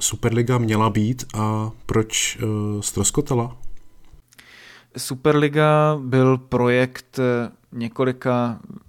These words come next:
Speaker 2: největších klubů světa. Eh,
Speaker 1: Nejbohatších.
Speaker 2: zajímavé je, že vlastně se do tohoto projektu nezapojili Paris Saint-Germain, eh, Bayern Mnichov, eh, a další, eh, francouzské a německé kluby,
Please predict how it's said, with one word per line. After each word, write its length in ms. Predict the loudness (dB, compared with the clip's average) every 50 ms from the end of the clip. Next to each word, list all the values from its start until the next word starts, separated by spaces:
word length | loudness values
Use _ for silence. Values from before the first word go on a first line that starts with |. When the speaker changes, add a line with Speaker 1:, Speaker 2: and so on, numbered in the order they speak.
| -10 -8
Speaker 2:
největších 560 | -4 -4 -2 -2 -2 -4 -4 -4 -8 -8 -8
klubů 380 | -8 -8 -6 -6 -4 -4 -6 -6
světa. 540 | -6 -6 -6 -4 0 2 2 2 0 -2 -6 -12 -8 -4 -2
Eh, 40 | 0
Speaker 1:
Nejbohatších. 640 | 0 0 2 2 2 0 0 -2 -4 -6 -6 -6 -6 -2 -2 0 0 0 0 0 0 -2 -2 -6 -6 -4
Speaker 2:
zajímavé 440 | -2 0 0 0 0 2 2 4 4
je, 140 | 2 2 0
že 240 | 0 0 0 0 -2 -6
vlastně 320 | -12 -12 -12 -10 -10 -10
se 160 | -8 -8 -10
do 80 | -10 -12
tohoto 440 | -10 -8 -8 -8 -6 -4 -4 -4 -4 -6 -18 -20 -20 -14 -4
projektu 340 | 2 2 2 2 2 0 0
nezapojili 760 | 0 2 2 0 0 0 2 2 2 4 4 4 4 4 2
Paris 260 | 0 -2 -2 -2 -2
Saint-Germain, 840 | -2 -4 -4 -2 -2 -2 0 0 0 2 2 0 0 -2 -2 -4 -6 -10 -12 -10
eh, 220 | -6 -6 -4 -4
Bayern 380 | -2 -2 0 0 0 0 0 -2
Mnichov, 640 | -2 -2 -4 -2 2 2 2 2 0 -6 -10 -6
eh, 200 | -4 -2 -4 -4 -6 -14 -20 -20 -20 -18 -10 -4
a 80 | -2
další, 580 | 0 0 0 0 -2 -2 -2 -2 -2 -2 -4 -4
eh, 300 | -6 -8 -10 -10 -12 -12
francouzské 600 | -10 -6 -4 -2 -2 -2 0 -2 -2 0 0 0
a 40 | 0
německé 480 | 0 0 0 0 -2 -2 -2 -2 -2 -2
kluby, 460 | -2 -4 -4 -2 0 0 -2 -2 -4